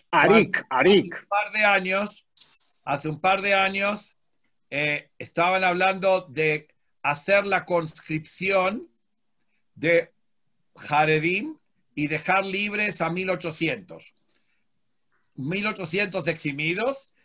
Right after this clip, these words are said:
Speaker 2: y meter los otros ocho mil y pico. Entonces hubo manifestaciones que están dispuestos de ir a la cárcel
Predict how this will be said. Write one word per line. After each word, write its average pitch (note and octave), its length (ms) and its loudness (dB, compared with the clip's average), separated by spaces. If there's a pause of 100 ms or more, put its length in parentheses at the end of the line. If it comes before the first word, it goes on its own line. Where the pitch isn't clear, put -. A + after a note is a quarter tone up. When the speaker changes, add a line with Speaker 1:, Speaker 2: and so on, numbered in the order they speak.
Speaker 2:
y A3 160 -4
meter A3 380 0
los G3+ 200 -4
otros G3 360 0
ocho F3+ 280 0
mil F#3 200 -4
y F3+ 60 -4
pico. C#3+ 460 -10 (560)
Entonces F#3 840 -2
hubo F3+ 300 -2
manifestaciones E3+ 1160 -4 (380)
que F#3 400 0 (560)
están F#3 440 -2
dispuestos F3 680 -4
de C#3+ 120 -6
ir F3 120 -2
a F#3+ 60 2
la F3 160 0
cárcel A#3 680 0